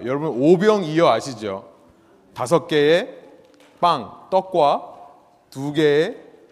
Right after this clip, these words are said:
물고기라는 뜻입니다. 남자만 오천 명이 되는 사람들, 그렇게 많은 사람들을 예수님께서 겨우 five bread, 땅 다섯 개,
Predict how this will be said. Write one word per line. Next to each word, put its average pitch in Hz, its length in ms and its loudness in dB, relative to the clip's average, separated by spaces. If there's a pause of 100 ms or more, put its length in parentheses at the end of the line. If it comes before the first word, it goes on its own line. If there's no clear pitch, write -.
(140)
물고기라는 139 1000 -6
뜻입니다. 151 640 -6 (800)
남자만 190 640 -2
오천 170 460 0
명이 220 200 0
되는 180 240 -4
사람들, 156 460 -6
그렇게 247 340 0
많은 156 300 -2
사람들을 156 800 -2 (600)
예수님께서 175 600 -4
겨우 160 760 2 (520)
five 196 560 0
bread, 117 420 -4 (480)
땅 233 220 0
다섯 190 240 -2
개, 185 100 -2